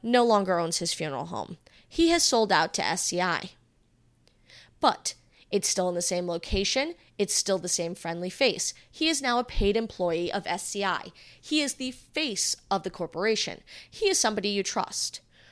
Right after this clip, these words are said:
What you don't realize is that his prices have probably roughly doubled, maybe even tripled,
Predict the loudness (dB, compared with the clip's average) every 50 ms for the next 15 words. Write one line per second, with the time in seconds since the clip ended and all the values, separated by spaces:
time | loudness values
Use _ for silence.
0 | _ _ _ 0 0 2 2 0 2 4 2 2 2 2 4 4 6 8 8 8
1 | 6 4 2 2 2 2 4 6 4 4 4 4 0 -2 -2 0 2 2 2 2
2 | 2 0 -2 0 -2 0 0 0 -2 -2 -4 -2 2 2 2 2 2 2 2 2
3 | 2 2 2 2 2 2 0 -2 -2 -2 -2 -2 0 2 2 4 4 4 4 4
4 | 2 0 -2 -4 0 0 0 0 0 -4 -4 -2 -2 -2 -2 -4 -4 -4 -4 -4
5 | -2 -4 -6 -6 -6 -10 -12